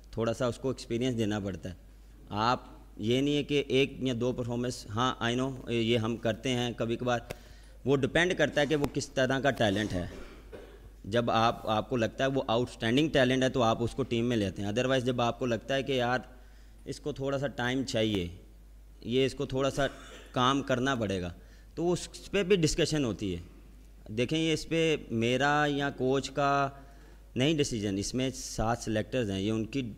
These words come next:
उनकी भी डोमेन है, उसके, उनको भी हर बंदे का अपना point of view है, उसको लेके चलना पड़ता है। मैं अपनी ओपिनियन दे दूँगा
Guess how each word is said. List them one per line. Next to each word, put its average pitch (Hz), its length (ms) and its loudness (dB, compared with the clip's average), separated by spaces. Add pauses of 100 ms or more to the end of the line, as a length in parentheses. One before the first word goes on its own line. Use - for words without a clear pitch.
उनकी 120 300 0
भी 139 120 2
डोमेन 110 340 0
है, 101 80 0
उसके, 104 280 -2
उनको 120 460 -2
भी 151 260 2 (640)
हर 127 160 4
बंदे 127 300 2
का 131 80 2
अपना 127 440 0 (420)
point 120 200 2
of 127 120 2
view 110 260 2
है, 85 80 -6 (680)
उसको 135 300 0
लेके 127 340 4
चलना 123 280 -2
पड़ता 104 260 -2
है। 98 60 -2
मैं 104 200 0
अपनी 127 240 2
ओपिनियन 143 380 0
दे 113 120 2
दूँगा 110 200 -2